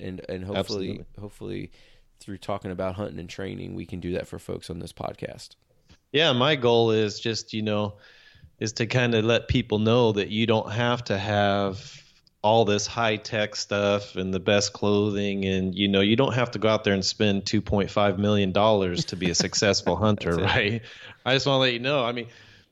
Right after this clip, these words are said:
Speaker 2: just a real quick last story. Um, everybody used to make fun of me up to about four years ago because I had the same hunting gear I bought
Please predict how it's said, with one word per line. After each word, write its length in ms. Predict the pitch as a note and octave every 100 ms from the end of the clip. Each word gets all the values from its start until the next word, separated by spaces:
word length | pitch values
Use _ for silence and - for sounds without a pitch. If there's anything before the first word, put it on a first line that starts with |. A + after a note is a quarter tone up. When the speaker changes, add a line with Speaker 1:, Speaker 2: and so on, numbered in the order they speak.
| _ _ _ - -
Speaker 2:
just 240 | B2 C3
a 40 | A2
real 220 | B2 B2+
quick 300 | - B2 B2
last 300 | B2 A#2+ A#2+
story. 520 | C#3 C#3+ A#2+ A2 G#2
Um, 440 | G#2 G#2 G2+ G2 F#2+ _ _ _ _ _
everybody 480 | B2 C#3 C#3+ C3+ B2+
used 240 | B2 B2
to 60 | A#2
make 200 | A2+ G#2
fun 240 | - D3
of 140 | C#3+ G2
me 140 | G#2+
up 140 | G#2 -
to 120 | G#2+
about 300 | F#2 G2 -
four 260 | - A#2 A2+
years 300 | G#2+ B2+ A2
ago 260 | G2 G2 F2+
because 300 | F#2+ A2 G2+
I 80 | G#2+
had 180 | A2+
the 80 | G2
same 300 | - C3+ C#3+
hunting 420 | C3+ C#3+ C#3 A2+
gear 240 | G2+ G#2 G#2
I 80 | G2
bought 380 | G#2 G#2 -